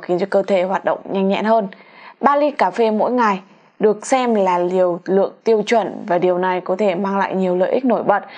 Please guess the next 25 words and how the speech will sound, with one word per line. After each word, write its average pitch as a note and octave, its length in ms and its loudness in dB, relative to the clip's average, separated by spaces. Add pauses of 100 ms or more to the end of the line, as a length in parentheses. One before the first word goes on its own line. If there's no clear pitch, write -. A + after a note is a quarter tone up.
(120)
không A#3 260 0
gây G#3 160 2
rắc A#3 200 -4
rối F3+ 300 2
cho F#3+ 100 -2
sức G#3 160 -4
khỏe. G#3+ 280 0 (340)
Lợi C4 280 2
và G#3+ 160 2
hại, G#3+ 400 -2 (220)
liều A3 320 4
lượng A#3 280 2 (160)
có F#3+ 180 0
lợi A#3+ 420 0
cho A3 120 -6
cà F#3 220 -4
phê G#3 360 2
là F#3 300 -2
gì? G#3 320 2 (640)
Caffeine C#4 520 2
là F#3 120 2
một E3+ 140 -4
chất G3+ 200 -4
gây G#3 120 2
nghiện, A3 280 2